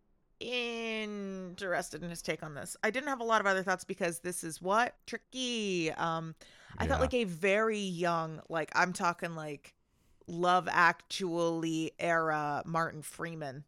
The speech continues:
Speaker 1: if this were English. Like, just
Speaker 2: Ooh,
Speaker 1: that's very,
Speaker 2: yeah.
Speaker 1: like, also someone who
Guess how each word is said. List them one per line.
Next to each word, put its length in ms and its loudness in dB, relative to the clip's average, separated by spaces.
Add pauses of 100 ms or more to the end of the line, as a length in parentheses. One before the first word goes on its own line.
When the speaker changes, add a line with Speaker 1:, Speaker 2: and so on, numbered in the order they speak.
(200)
Speaker 1:
if 180 -4
this 280 -4
were 360 -4
English. 720 -8
Like, 280 -6
just 180 -2
Speaker 2:
Ooh, 580 4
Speaker 1:
that's 360 4
very, 340 4
Speaker 2:
yeah. 100 2
Speaker 1:
like, 260 0
also 360 4
someone 440 -2
who 360 -6